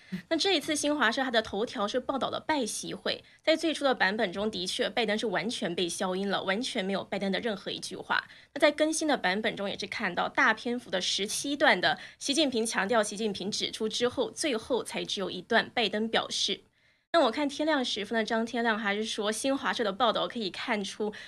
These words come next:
Speaker 2: 拜登对于一些这个分歧领域很强硬，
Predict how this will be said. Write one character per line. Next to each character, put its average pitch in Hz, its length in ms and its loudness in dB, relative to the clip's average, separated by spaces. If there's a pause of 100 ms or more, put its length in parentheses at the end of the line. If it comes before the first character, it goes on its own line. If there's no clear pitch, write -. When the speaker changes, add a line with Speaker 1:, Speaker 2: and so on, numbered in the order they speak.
(120)
Speaker 2:
拜 302 160 4
登 277 180 2
对 285 160 -2
于 214 100 -2
一 240 200 -4
些 233 320 0
这 226 100 0
个 196 240 2
分 302 220 0
歧 240 200 -6
领 180 160 -2
域 208 120 0
很 - 180 -6
强 - 420 -4
硬， 254 200 0